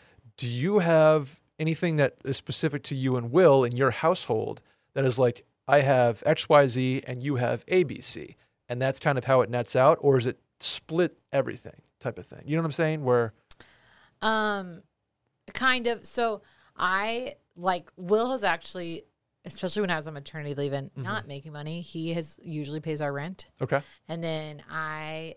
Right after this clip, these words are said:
Speaker 2: pay for, like, Rosie's bougie dog food that we buy
Speaker 1: Mm-hmm.
Speaker 2: and most of Fritz's stuff. And, um, I think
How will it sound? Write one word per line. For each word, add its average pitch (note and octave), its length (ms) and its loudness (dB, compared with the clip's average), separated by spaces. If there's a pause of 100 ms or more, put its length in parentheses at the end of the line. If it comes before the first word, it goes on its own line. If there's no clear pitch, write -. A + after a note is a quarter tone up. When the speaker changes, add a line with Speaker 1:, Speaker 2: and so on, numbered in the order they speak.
(180)
Speaker 2:
pay D3 560 -4
for, D3 420 -4
like, C#3+ 340 -8 (420)
Rosie's D3+ 600 -10
bougie D3+ 480 -6
dog C#3+ 300 -4
food D3 260 -6
that - 160 -8
we C#3+ 160 -6
buy C#3+ 480 -6
Speaker 1:
Mm-hmm. B2 180 -10 (220)
Speaker 2:
and E3 240 -10 (800)
most F3+ 420 -6
of D#3+ 100 -16 (220)
Fritz's E3 380 -8
stuff. D#3 600 -4
And, D3 600 -6 (540)
um, C#3+ 580 -6 (1400)
I - 80 -16
think - 440 -10